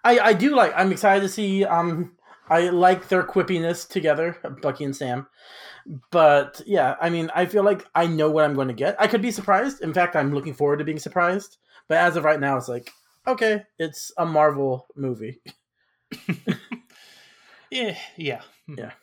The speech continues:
Speaker 1: Also, I'm excited to see that the girl who plays Enfys Nest in Solo: A Star Wars Story is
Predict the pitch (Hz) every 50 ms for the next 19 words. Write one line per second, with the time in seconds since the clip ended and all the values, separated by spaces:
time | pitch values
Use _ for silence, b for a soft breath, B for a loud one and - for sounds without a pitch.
0 | B B B B B B B B B B B - 208 214 208 208 - 190 185 180
1 | 170 - - 208 220 214 190 185 - - 175 160 151 156 147 139 B B B B
2 | B B _ - 139 131 123 151 151 143 139 139 127 131 127 123 156 131 175 180
3 | 165 180 165 139 170 160 143 139 - - 180 180 - - 160 - - 156 156 208
4 | 226 220 - - - 160 147 139 131 - - 175 156 160 160 151 139 - - 156
5 | 170 196 185 190 180 151 120 113 117 117 123 - 143 139 135 120 - -